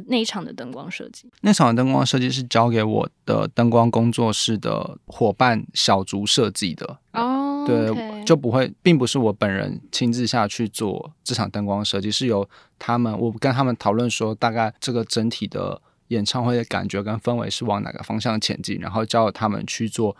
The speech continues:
Speaker 2: 设计跟执行。
Speaker 1: 嗯，嗯，我想要跟大家分享一下，就是我自己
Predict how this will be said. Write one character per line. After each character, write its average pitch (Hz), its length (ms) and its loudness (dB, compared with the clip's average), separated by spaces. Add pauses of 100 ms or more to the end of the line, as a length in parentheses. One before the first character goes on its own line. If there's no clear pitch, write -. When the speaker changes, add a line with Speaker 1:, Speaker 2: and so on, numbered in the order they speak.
(140)
Speaker 2:
设 - 180 2
计 107 160 -2
跟 101 160 -2
执 - 220 -4
行。 - 200 0 (320)
Speaker 1:
嗯， 220 600 -2
嗯， 170 80 -12 (100)
我 247 100 -4
想 294 120 0
要 226 100 2
跟 247 180 2 (160)
大 214 140 0
家 220 60 2
分 214 180 2
享 175 140 0
一 - 20 -4
下， 202 100 0
就 208 80 -2
是 240 140 2
我 180 160 -2
自 208 160 -6
己 180 180 -2